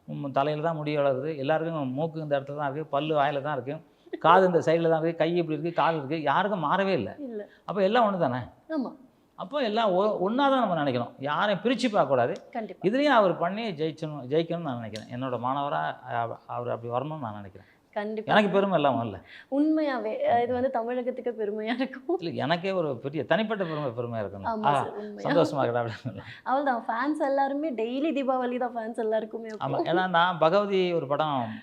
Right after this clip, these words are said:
Speaker 1: பண்ணேன், ஒரு பதினாலு படம் பண்ணிருக்கேன் அவர்ட்ட. அதுல
Speaker 2: ம்.
Speaker 1: பகவதினு பண்ணும்போது ஃபர்ஸ்ட் ஃபர்ஸ்ட் ரொம்ப ஆக்ஷன் படம் அதுல.
Speaker 2: ம்.
Speaker 1: என்னன்னா, அவங்க, அவரு தம்பி ஒய்ஃபை வந்து வில்லன் வந்து, வில்லன் வந்து த-, அந்த ஒய்ஃபோட, அவங்க தம்பி
Speaker 2: ம்.
Speaker 1: ஒய்ஃபோட அப்பா,
Speaker 2: ம்.
Speaker 1: எம் பி அவரு.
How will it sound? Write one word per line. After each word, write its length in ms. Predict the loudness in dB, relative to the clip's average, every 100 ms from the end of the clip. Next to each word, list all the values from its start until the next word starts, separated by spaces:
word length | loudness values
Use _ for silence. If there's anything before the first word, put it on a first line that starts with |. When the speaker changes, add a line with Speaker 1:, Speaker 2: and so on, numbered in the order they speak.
| -10
Speaker 1:
பண்ணேன், 240 | -8 -8 -10
ஒரு 180 | -4 -4
பதினாலு 420 | -2 -2 0 -2
படம் 220 | -2 -4
பண்ணிருக்கேன் 280 | -4 -6 -6
அவர்ட்ட. 140 | -8 -8
அதுல 220 | -6 -4
Speaker 2:
ம். 80 | 0
Speaker 1:
பகவதினு 440 | 2 2 0 -4
பண்ணும்போது 460 | -4 -4 -6 -6 -8 _ _ 0
ஃபர்ஸ்ட் 320 | 0 0 -2
ஃபர்ஸ்ட் 200 | -2 -2 -4 2
ரொம்ப 380 | 2 4 2 2
ஆக்ஷன் 200 | -2 -4
படம் 140 | -4
அதுல. 180 | -6 -12 _ _
Speaker 2:
ம். 280 | -10 -10 -12 -20 -20 _ _ _ _ _ _ _ _ _ _ _ _ -4
Speaker 1:
என்னன்னா, 280 | 0 2 0 2
அவங்க, 220 | 2 6 6 6 4 2 0 -2 -6 -12 -4
அவரு 420 | 2 6 6 4
தம்பி 480 | 2 2 2 0 0
ஒய்ஃபை 380 | 2 2 4 4
வந்து 440 | 4 4 2 2
வில்லன் 280 | 2 2 2
வந்து, 260 | 0 -2 -2
வில்லன் 260 | 0 0 -2
வந்து 240 | -2 0
த-, 180 | 2 2
அந்த 180 | 2 0
ஒய்ஃபோட, 440 | 0 0 0 0
அவங்க 560 | 0 0 4 4 2 0
தம்பி 220 | 2 4
Speaker 2:
ம். 40 |
Speaker 1:
ஒய்ஃபோட 180 | 6 4
அப்பா, 400 | 2 4 4 4 -8 -10
Speaker 2:
ம். 80 | 0
Speaker 1:
எம் 180 | 2 4
பி 120 | 4
அவரு. 380 | 4 0 -8